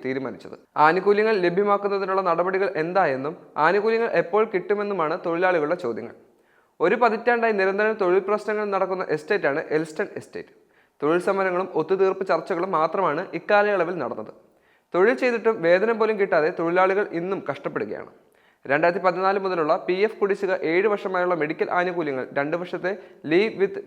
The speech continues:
wages എന്നിവ കുടിശ്ശികയാണ്. രണ്ടായിരത്തി പതിനാല് മുതൽ പ്രൊവിഡന്റ് ഫണ്ടിലേക്ക് തൊഴിലാളികളിൽ നിന്നും പിടിച്ച വിഹിതവും മാനേജ്മെന്റ് അടയ്ക്കേണ്ട വിഹിതവും അടച്ചിട്ടില്ല. ഇത് കാരണം സർവീസിൽ നിന്നും വിരമിച്ച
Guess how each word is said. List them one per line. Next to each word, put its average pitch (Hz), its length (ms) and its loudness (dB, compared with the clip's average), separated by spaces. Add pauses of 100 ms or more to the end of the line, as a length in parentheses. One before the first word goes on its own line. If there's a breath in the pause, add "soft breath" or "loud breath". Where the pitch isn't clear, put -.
wages 160 280 2 (140)
എന്നിവ 160 280 -2
കുടിശ്ശികയാണ്. 143 640 -6 (640 soft breath)
രണ്ടായിരത്തി 208 400 2
പതിനാല് 226 340 4
മുതൽ 190 280 0 (200)
പ്രൊവിഡന്റ് 202 380 4
ഫണ്ടിലേക്ക് 208 600 0
തൊഴിലാളികളിൽ 202 500 2
നിന്നും 196 200 -4
പിടിച്ച 170 280 -4
വിഹിതവും 160 560 -2
മാനേജ്മെന്റ് 190 540 0 (120)
അടയ്ക്കേണ്ട 196 440 -2
വിഹിതവും 165 540 -4
അടച്ചിട്ടില്ല. 131 520 -8 (640 soft breath)
ഇത് 147 160 0
കാരണം 175 360 2 (260)
സർവീസിൽ 220 480 2
നിന്നും 226 340 -2
വിരമിച്ച 196 380 0